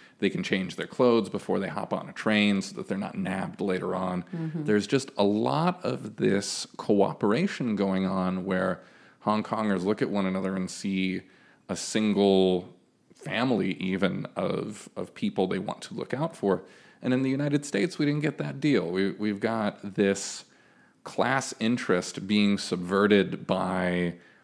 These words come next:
Speaker 1: white supremacy, right? Where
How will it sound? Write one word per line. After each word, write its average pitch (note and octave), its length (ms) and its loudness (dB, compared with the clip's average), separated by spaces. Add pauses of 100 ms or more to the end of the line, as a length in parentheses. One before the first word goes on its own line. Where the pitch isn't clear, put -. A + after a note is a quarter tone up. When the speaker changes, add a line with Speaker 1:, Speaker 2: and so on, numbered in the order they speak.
Speaker 1:
white G2+ 340 2
supremacy, - 920 -4
right? A#2+ 340 -4 (340)
Where F2+ 640 0